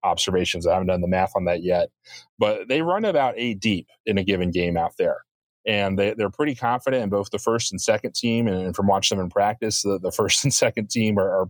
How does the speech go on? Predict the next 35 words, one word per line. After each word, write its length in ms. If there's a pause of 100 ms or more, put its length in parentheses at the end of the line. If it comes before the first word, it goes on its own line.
are 80
pretty 260
close 560
in 300
efficiency. 640
I, 220
I 20
don't 120
think 140
there's 140
a 60
whole 140
lot 120
of 80
separation 500
between 240
the 60
two 140
units. 520 (500)
And 80
that 100
opens 360
up 180
opportunities 760
for 140
some 180
of 80
the, 180 (340)
the 60
younger 400
guys 380
in 80
the 100
room 640
t-, 80